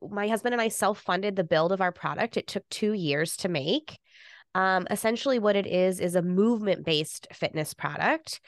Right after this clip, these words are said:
and it's all done at home, and it's extremely customizable. So the, um, user can actually customize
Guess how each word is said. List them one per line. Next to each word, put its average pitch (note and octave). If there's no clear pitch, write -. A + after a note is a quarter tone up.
and F#3+
it's G3
all G3+
done G#3+
at G3
home, F3+
and G3
it's F3+
extremely G#3+
customizable. F3+
So F3+
the, E3+
um, E3+
user F#3+
can F3+
actually E3+
customize F3